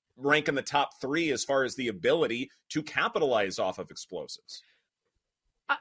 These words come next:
Speaker 2: I also think this is, like, for the division, too. There's a lot on the line here. I don't
Speaker 1: Mm-hmm.
Speaker 2: know if the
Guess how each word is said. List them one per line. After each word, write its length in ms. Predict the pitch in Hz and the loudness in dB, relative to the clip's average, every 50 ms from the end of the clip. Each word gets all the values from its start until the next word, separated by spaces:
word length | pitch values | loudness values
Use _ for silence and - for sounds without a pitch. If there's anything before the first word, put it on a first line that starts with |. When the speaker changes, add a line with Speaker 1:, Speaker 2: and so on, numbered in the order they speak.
| - | 0
Speaker 2:
I 140 | 277 277 294 | 2 4 4
also 320 | 302 311 370 359 - 269 | 6 4 2 2 -2 -6
think 260 | 226 - 240 226 202 - | -4 -2 -2 -2 -2 0
this 200 | 226 254 254 - | -2 -2 -2 -2
is, 120 | 294 226 | -8 -6
like, 220 | 220 208 180 - - _ | -2 -2 -2 -2 -4 _
for 220 | - - - 233 214 | -14 -6 -2 -2 -2
the 100 | 185 180 | -2 -4
division, 720 | 156 165 135 - - 160 220 349 349 - 165 110 - - - | -8 -8 -10 -6 -2 0 0 0 0 -2 -6 -8 -8 -10 -12
too. 300 | - 240 302 320 247 185 | -8 -6 -4 -4 -2 2
There's 220 | 233 277 381 339 | 2 2 2 2
a 60 | 277 | -2
lot 280 | 190 170 170 180 240 240 | -2 0 2 4 4 2
on 140 | 220 196 175 | 2 -2 -4
the 80 | 151 | -4
line 360 | 143 151 160 196 240 247 208 | -2 2 4 4 4 2 0
here. 240 | 185 175 175 160 156 | -4 -6 -6 -4 0
I 120 | 95 185 214 | 2 2 2
don't 200 | 247 254 226 165 | 2 0 -2 -4
Speaker 1:
Mm-hmm. 60 | 185 | -4
Speaker 2:
know 160 | 190 196 202 196 | -4 -4 -4 -6
if 120 | 190 - | -8 -8
the 140 | - 175 - | -10 -10 -10